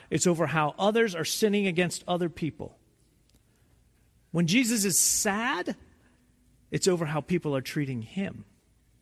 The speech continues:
You and I get that backwards.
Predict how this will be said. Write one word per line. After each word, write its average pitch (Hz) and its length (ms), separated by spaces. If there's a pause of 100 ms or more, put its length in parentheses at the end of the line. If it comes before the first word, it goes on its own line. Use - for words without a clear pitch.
(880)
You 151 220
and 139 100
I 135 140
get 127 220
that 113 200
backwards. 127 640